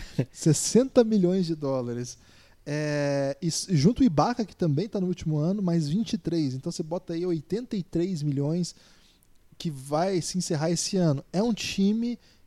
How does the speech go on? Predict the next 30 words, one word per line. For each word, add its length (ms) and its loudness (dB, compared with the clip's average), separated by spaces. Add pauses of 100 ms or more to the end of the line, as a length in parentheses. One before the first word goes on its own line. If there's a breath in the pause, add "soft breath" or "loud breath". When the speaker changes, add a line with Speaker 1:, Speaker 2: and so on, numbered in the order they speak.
(100)
Speaker 2:
que 340 -6 (720)
o 100 2
reset 500 2
tá 440 -2 (140)
na 160 4
esquina, 680 0 (320)
tá 120 0
dali 240 4
a 40 4
pouquinho. 680 0 (580)
O 80 -6
que 140 -2
também 400 0
pode 260 0
ser 380 0
uma 240 0
resposta 560 0
pra 100 0
aquela 240 -4
sua 180 -2
questão. 440 -2 (340 soft breath)
Qual 220 6
time 400 4
que 160 2
vai 160 4
achar, 260 4
"Tem 260 6
que 140 -2
ser 240 6
agora"? 580 10